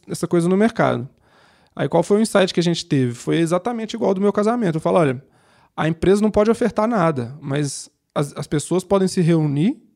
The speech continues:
e a partir do momento que você tem vinte, trinta pessoas que quer fazer uma viagem, você pode ligar pra empresa de fretamento e combinar com ela o preço que você quiser." E o que a Buzer faz é tornar isso possível através da internet. Então, você entra na Buser, você não tá comprando uma passagem daqui pra lá.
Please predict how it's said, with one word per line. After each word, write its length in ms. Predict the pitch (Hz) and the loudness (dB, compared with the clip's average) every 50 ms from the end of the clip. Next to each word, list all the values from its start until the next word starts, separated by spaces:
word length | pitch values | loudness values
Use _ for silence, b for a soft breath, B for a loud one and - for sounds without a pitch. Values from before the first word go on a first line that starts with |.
| _ _ _ _ _ _ _ _ - | _ _ _ _ _ _ _ _ -4
e 80 | 160 | -2
a 60 | 160 | 0
partir 240 | 156 165 156 - 185 | 0 0 0 0 -2
do 40 | 202 | -2
momento 200 | 240 240 226 196 | -2 0 -2 -2
que 60 | - | -2
você 60 | 185 | -4
tem 220 | 170 - 170 156 143 | -4 -2 0 -2 -2
vinte, 320 | 131 135 151 170 170 - | -2 -2 -4 -4 -4 -4
trinta 220 | - 165 165 - - | -6 -6 -6 -4 -4
pessoas 360 | - 147 - - 139 135 - | -6 -6 -4 -2 -4 -4 -4
que 80 | - | -6
quer 120 | - 156 135 | -6 -6 -4
fazer 240 | - 143 135 135 131 | -2 -2 -2 -2 -2
uma 120 | 131 131 | -4 -4
viagem, 220 | 127 135 139 156 | -2 -2 -2 -2
você 100 | 160 - | -2 -4
pode 200 | - - 226 233 | -4 -2 -2 -2
ligar 200 | 247 240 240 160 156 | 0 2 2 2 2
pra 100 | 160 156 | 2 0
empresa 240 | 151 - 156 160 160 | -2 0 -2 -2 0
de 40 | - | 0
fretamento 560 | 170 165 - 196 185 196 190 196 208 202 - | -2 -2 0 0 -2 0 0 -2 -2 -4 -6
e 40 | 247 | -8
combinar 300 | - 247 247 254 254 247 | -6 -4 -4 -2 -2 -4
com 140 | 233 - 277 | -4 -4 -2
ela 100 | 277 220 | -2 -2
o 20 | |
preço 280 | 208 - 226 208 - 214 | -2 -2 -4 -2 -4 -4
que 100 | - 269 | -6 -6
você 60 | 262 | -6
quiser." 200 | 226 160 160 _ _ _ _ _ b b b b b b b b b b b b b b | -8 -8 -10 _ _ _ _ _ b b b b b b b b b b b b b b
E 140 | 151 143 143 | -2 -2 -2
o 60 | 143 | 0
que 100 | - 165 | 2 2
a 80 | 160 | 2
Buzer 300 | 156 143 147 147 147 160 | 2 2 2 2 2 2
faz 320 | 147 - - 143 156 175 180 | 0 2 2 2 4 4 4
é 60 | 190 | 2
tornar 300 | - 208 196 196 190 190 | 4 4 4 4 4 2
isso 160 | 190 - - | 0 -2 -4
possível 720 | 196 - 226 202 - - 175 170 185 196 208 233 269 262 - _ _ _ _ _ - | -8 -6 -6 -6 -4 -2 0 0 0 2 0 0 -2 -4 -8 _ _ _ _ _ -14
através 380 | - - 170 170 165 175 170 | -6 -2 -2 0 0 2 0
da 60 | 180 | 0
internet. 500 | 185 - 220 226 226 190 151 147 - - | 0 0 0 0 0 0 -2 -2 -4 -6
Então, 280 | 139 - 147 147 160 160 b b b b b b b b b | -6 -4 -4 -4 -4 -6 b b b b b b b b b
você 180 | - - - | -10 -4 -2
entra 260 | 160 156 165 165 - 156 | 0 0 0 0 0 0
na 140 | 156 147 | 0 0
Buser, 340 | 139 131 156 214 240 214 185 | 0 0 0 0 2 2 0
você 120 | 160 - 180 | 0 0 -2
não 100 | 175 170 | -2 0
tá 140 | 175 190 | 0 -2
comprando 480 | - - 214 180 - - 160 165 175 180 | 0 0 -2 -2 0 0 2 2 2 2
uma 160 | 180 175 160 | 2 0 0
passagem 420 | - 160 147 - - 147 143 151 151 | -2 -2 -4 -2 -2 -4 -2 -2 -4
daqui 220 | 143 139 - 160 | -4 -6 -8 -6
pra 180 | - 175 165 151 | -2 0 0 0
lá. 240 | 135 127 123 123 | 0 -2 -4 -8